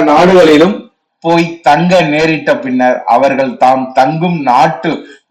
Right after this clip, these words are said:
மொழியையே பயின்று வந்தனர். அதனால் ஹீப்ரு மொழி நாடளவில், அளவில், ஹீப்ரு மொழி நாளடைவில் பேச்சு வழக்கில் ஒளிந்து போய் இலக்கிய வழக்கில் மட்டுமே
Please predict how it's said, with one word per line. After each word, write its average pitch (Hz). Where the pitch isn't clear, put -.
மொழியையே 170
பயின்று 127
வந்தனர். 110
அதனால் 123
ஹீப்ரு 202
மொழி 151
நாடளவில், 156
அளவில், 120
ஹீப்ரு 143
மொழி 160
நாளடைவில் 160
பேச்சு 196
வழக்கில் 151
ஒளிந்து 147
போய் 131
இலக்கிய 175
வழக்கில் 131
மட்டுமே 120